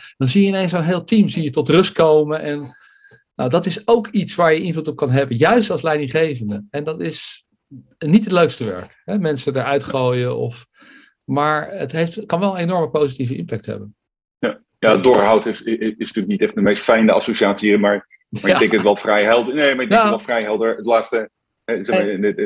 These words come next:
Speaker 2: in dit verhaal duidelijk gemaakt wat je daarmee bedoelt. Eh, en
Speaker 1: En,
Speaker 2: wat
Speaker 1: en wat
Speaker 2: het,
Speaker 1: ik dan
Speaker 2: wat ik toch in alle eerlijkheid wel gewoon de blo-, de, de rol van een leidinggevende is. En dat klinkt inderdaad niet sexy, maar is wel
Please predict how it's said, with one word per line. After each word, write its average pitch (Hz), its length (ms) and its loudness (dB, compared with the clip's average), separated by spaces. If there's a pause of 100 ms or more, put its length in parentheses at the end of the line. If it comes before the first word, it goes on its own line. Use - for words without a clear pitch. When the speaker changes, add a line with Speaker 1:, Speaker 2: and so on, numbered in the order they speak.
Speaker 2:
in 104 80 -4
dit 113 140 4
verhaal 117 240 4
duidelijk 117 300 2
gemaakt 113 200 -2
wat 131 140 0
je 131 80 -2
daarmee 107 320 -2
bedoelt. 113 380 -6 (340)
Eh, 107 100 -2
en 113 60 0
Speaker 1:
En, - 100 0
Speaker 2:
wat 123 80 4
Speaker 1:
en 180 60 4
wat 202 80 4
Speaker 2:
het, 202 80 4
Speaker 1:
ik 202 60 0
dan 185 80 2
Speaker 2:
wat 135 140 0
ik 135 120 -8
toch - 160 0
in 165 100 2
alle 143 160 6
eerlijkheid 135 380 2
wel 151 140 -2
gewoon 117 240 -6
de 113 60 -6
blo-, 131 260 -2
de, 120 180 -6
de 113 80 -4
rol 147 300 0
van - 140 -8
een 107 100 -4
leidinggevende 131 600 -6
is. 87 140 -12
En 127 100 -6
dat 113 100 0
klinkt 165 300 0
inderdaad 117 300 0
niet 110 140 -8
sexy, - 460 -4 (480)
maar 120 220 2
is 117 140 4
wel 131 540 4